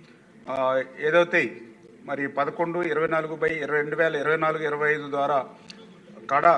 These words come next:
కమిషనర్ ద్వారా ఓఎండ్ఎం పనులకు సంబంధించి నాలుగు వందల ఇరవై పనుల కోసం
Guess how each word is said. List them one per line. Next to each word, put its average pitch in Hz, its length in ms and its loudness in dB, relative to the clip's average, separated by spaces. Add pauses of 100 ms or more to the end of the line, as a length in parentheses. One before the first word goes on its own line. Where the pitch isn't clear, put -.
(120)
కమిషనర్ 160 500 0
ద్వారా 151 440 0
ఓఎండ్ఎం 165 400 4
పనులకు 160 300 -2
సంబంధించి 147 640 -8
నాలుగు 143 300 0
వందల 147 180 -2
ఇరవై 143 200 -2
పనుల 143 300 -6
కోసం 147 420 -6